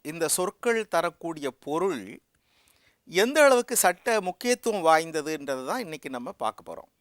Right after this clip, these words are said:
இப்போ ஏறத்தாழ, அ, நம்ம வீட்ல எல்லாருடைய வீட்டிலுமே ஏதாவது ஒரு வண்டி இருக்கு.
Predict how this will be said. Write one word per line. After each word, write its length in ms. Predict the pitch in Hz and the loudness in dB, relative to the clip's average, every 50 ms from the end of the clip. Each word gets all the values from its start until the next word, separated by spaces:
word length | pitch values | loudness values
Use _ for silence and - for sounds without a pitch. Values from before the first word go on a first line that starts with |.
| _ _ _ _ _ _ _ _ _ _ _ _ _ _ _ _ _ _ _ _ _ _ | _ _ _ _ _ _ _ _ _ _ _ _ _ _ _ _ _ _ _ _ _ _
இப்போ 800 | - - 208 - 226 220 220 214 214 208 208 208 208 208 208 - | -16 -14 -8 -2 0 2 4 4 4 4 4 4 2 0 0 -2
ஏறத்தாழ, 540 | - 226 233 247 240 - 254 240 254 269 269 269 262 254 240 226 208 202 - - - | 2 6 6 6 6 6 6 6 6 8 8 8 8 8 8 6 6 4 4 2 2
அ, 200 | 196 208 202 202 | 4 4 4 2
நம்ம 200 | 185 190 190 202 | 0 0 0 0
வீட்ல 300 | 196 202 220 220 - 220 | 0 -2 -2 -2 0 0
எல்லாருடைய 600 | 208 165 147 156 165 175 185 196 196 190 190 190 185 | 4 4 4 8 10 10 10 10 10 6 4 4 4
வீட்டிலுமே 680 | 175 185 185 - 208 196 190 190 180 185 220 269 262 | 4 0 0 0 -2 -2 -2 -2 -2 -2 -2 -2 0
ஏதாவது 420 | 180 185 190 240 262 269 277 269 | 0 4 6 8 8 8 6 4
ஒரு 140 | 233 208 175 | 2 0 2
வண்டி 260 | 160 165 151 147 139 | 0 -2 -4 -2 -4
இருக்கு. 260 | 143 113 - - - | -6 -6 -6 -12 -20